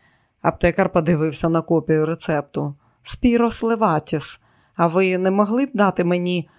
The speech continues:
копію цього рецепту?" "Будь ласка, лікарю, лікарю". За годину Пейдж вже була у кабінеті інспектора Бернса.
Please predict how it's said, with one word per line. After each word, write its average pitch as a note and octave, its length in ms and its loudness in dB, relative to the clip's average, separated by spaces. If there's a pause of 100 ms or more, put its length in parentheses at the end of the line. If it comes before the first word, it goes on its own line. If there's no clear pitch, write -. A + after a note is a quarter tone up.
(180)
копію D#3 460 2
цього D#3 360 -2
рецепту?" D#3 680 -2 (500)
"Будь G#3+ 200 0
ласка, D3+ 420 0
лікарю, D3+ 540 -2 (120)
лікарю". D#3 500 -2 (720)
За E3+ 180 0
годину G#3 460 2
Пейдж F#3+ 260 0
вже E3 160 -2
була E3 340 0
у D#3+ 60 -6
кабінеті E3 560 0
інспектора E3+ 680 -2
Бернса. D#3 600 -2